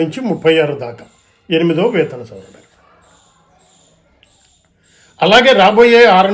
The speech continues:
నెలల్లోనో, రాబోయే కాలంలో కేంద్ర ప్రభుత్వ, ప్రభుత్వ రంగ సంస్థల కోసం ఫోర్త్ పిఆర్సీ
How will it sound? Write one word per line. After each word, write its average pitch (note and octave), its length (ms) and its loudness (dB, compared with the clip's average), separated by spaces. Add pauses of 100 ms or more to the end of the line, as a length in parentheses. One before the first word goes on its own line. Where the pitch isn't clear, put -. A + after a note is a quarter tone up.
నెలల్లోనో, G3 540 -2 (920)
రాబోయే F#3+ 380 2 (100)
కాలంలో F3 440 -2 (1700)
కేంద్ర B3 420 2 (160)
ప్రభుత్వ, G3 360 -4 (100)
ప్రభుత్వ F#3+ 300 -4
రంగ F#3+ 220 0 (120)
సంస్థల E3 360 -4
కోసం D3+ 360 -8 (1300)
ఫోర్త్ A3 440 2 (100)
పిఆర్సీ F3 520 0